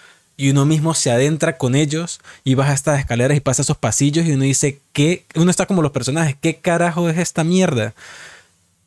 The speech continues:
Tal cual pasa en Barbarian, o sea, me parece que, que nomás vi eso, una vez me acordé de Parasite, y esa sensación de,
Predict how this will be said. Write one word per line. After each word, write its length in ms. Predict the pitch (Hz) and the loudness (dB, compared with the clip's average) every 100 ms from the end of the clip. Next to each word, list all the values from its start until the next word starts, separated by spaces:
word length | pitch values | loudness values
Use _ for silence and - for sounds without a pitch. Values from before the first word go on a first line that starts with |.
| _ | _
Tal 160 | - 165 | -2 0
cual 120 | 190 | 0
pasa 180 | 175 175 | 0 0
en 40 | 175 | 0
Barbarian, 400 | 131 139 170 160 | 2 2 0 -2
o 80 | 135 | -2
sea, 220 | 151 147 | 0 0
me 100 | 139 | 0
parece 380 | 123 131 127 139 | 0 0 0 -2
que, 360 | 139 113 107 - | 0 -2 -4 -8
que 400 | 120 110 98 92 113 131 _ 143 | -8 -8 -8 -14 -20 -20 _ -4
nomás 340 | 143 131 143 | 0 2 4
vi 140 | 143 | 4
eso, 180 | 175 180 | 4 2
una 100 | 156 | 2
vez 40 | 147 | 2
me 40 | |
acordé 180 | 151 123 | 2 0
de 40 | 120 | 0
Parasite, 440 | 139 156 165 139 | 0 0 0 0
y 60 | 127 | 0
esa 140 | 143 | 0
sensación 600 | 143 120 113 - 135 143 | 0 0 -2 0 0 2
de, 380 | 147 151 135 | 2 2 0